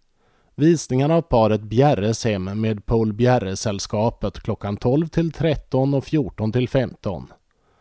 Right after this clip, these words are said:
Föreläsningar tretton till femton. Trädgårdsföreläsning med Åsa Wilke, första timmen i hemmet, andra i trädgården. Klockan femton till sexton,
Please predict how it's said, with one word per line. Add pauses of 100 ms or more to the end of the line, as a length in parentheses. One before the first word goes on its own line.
(260)
Föreläsningar
tretton
till
femton. (680)
Trädgårdsföreläsning
med
Åsa
Wilke, (200)
första
timmen
i
hemmet,
andra
i
trädgården. (600)
Klockan
femton
till
sexton,